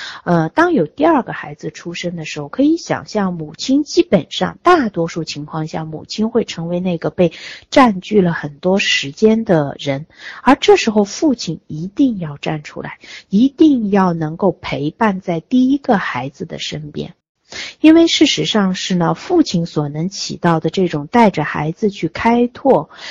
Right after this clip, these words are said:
去体验新的内容、去体验新的关系，这些作用都是父亲可以起到的。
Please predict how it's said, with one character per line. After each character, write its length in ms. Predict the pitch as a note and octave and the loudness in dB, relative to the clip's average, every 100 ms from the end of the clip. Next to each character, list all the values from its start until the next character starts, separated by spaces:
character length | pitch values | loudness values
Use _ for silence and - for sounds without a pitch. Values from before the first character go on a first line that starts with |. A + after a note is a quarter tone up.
| - | -16
去 160 | - C#4+ | 2 2
体 280 | C#4 - C#3 | 2 -10 -4
验 240 | F#3 G3+ | 0 0
新 360 | G3 - D4+ D4+ | -2 0 0 2
的 100 | G3+ | -2
内 320 | F#3+ B3 G3+ | 0 0 0
容、 300 | E3 D3+ E3 | -2 -6 -10
去 160 | - A#3+ | -8 -8
体 240 | - D3+ | -8 -2
验 180 | G3 G3 | 0 0
新 340 | - C#4 C#4 | -2 -2 0
的 140 | C4+ F#3 | 0 0
关 340 | A#3+ B3+ C#4+ | 2 2 0
系， 300 | - - D3+ - - - | -6 -8 -8 -10 -20 0
这 180 | - F4 | 6 6
些 220 | - E3+ | 6 -2
作 320 | - A#3 F3+ | 2 4 4
用 160 | E3 D#3 | 2 -2
都 140 | A3 | -2
是 100 | A#3 | 0
父 240 | A3 - E4+ | -2 2 0
亲 180 | F3 | 0
可 140 | D#3+ D3+ | -6 -10
以 160 | C#3+ | -10
起 240 | C#3+ - F#3+ | -14 -16 -14
到 220 | - - | -10 -10
的。 120 | - | -12